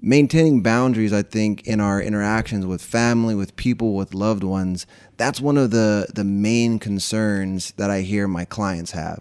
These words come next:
And I think a lot of people have when we're trying to, like, figure out, okay, well, do I take on this negativity? Do I take on that weight?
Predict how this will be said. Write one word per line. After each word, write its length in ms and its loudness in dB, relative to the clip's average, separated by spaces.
And 120 -4
I 60 -2
think 200 -4
a 60 -6
lot 320 0
of 160 -4
people 280 -4
have 500 -4
when 560 0
we're 120 -2
trying 520 -2
to, 160 -4
like, 200 -2
figure 320 -4
out, 180 0
okay, 260 -6
well, 280 -8
do 140 -6
I 80 -4
take 280 -4
on 220 -2
this 160 -2
negativity? 640 -2
Do 140 -4
I 60 -4
take 260 -6
on 160 -2
that 200 -4
weight? 400 2